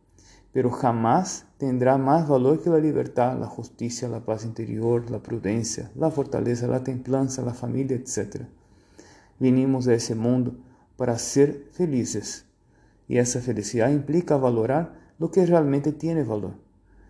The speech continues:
Un ejemplo para ilustrar el valor de esas cosas.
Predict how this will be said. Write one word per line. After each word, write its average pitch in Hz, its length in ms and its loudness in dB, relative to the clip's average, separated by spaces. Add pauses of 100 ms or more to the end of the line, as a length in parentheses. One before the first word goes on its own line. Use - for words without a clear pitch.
(120)
Un 127 140 0
ejemplo 139 460 0
para 120 160 6
ilustrar 120 480 0
el 131 140 2
valor 120 400 0
de 110 120 -2
esas 120 320 -6
cosas. 131 520 -2